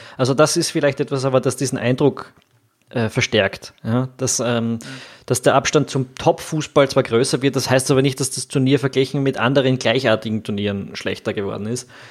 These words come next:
Speaker 2: Mhm.
Speaker 1: Ähm, aber ja,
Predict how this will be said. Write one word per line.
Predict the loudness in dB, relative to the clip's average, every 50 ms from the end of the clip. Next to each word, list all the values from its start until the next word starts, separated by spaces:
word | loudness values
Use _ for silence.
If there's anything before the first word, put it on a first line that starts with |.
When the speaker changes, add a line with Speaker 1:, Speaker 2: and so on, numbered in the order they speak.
| -12 -6
Speaker 2:
Mhm. | -4 -2 -2 -4 -6 -10 -18 -20 -20 _ -20 -20 _ _ -8
Speaker 1:
Ähm, | -4 0 2 2 2 2 2 0 0 -2 -4 -6 -10 _ _ _ -16
aber | -12 -6 -2 2 2 4 2 2 0 -2
ja, | 0 4 4 4 4 2 0 -6